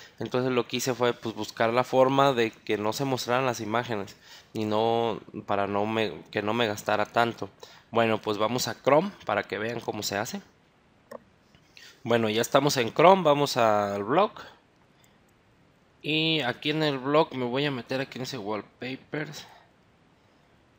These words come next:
Mm. Y listo. Bueno, si ven, aquí están los wallpapers, es donde tengo más imágenes.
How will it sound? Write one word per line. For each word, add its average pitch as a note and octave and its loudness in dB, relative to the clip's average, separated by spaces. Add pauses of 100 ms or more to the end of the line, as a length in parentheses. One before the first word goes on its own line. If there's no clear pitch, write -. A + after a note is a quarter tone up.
Mm. A#2 -12 (1300)
Y A#2+ -2
listo. - -12 (320)
Bueno, G2+ -14
si - -16
ven, G#2 -6
aquí - -8
están G2+ -10
los G2 -10
wallpapers, - -14
es A2+ -6
donde G#2+ -4
tengo G2 -6
más G2 -6
imágenes. A2+ -6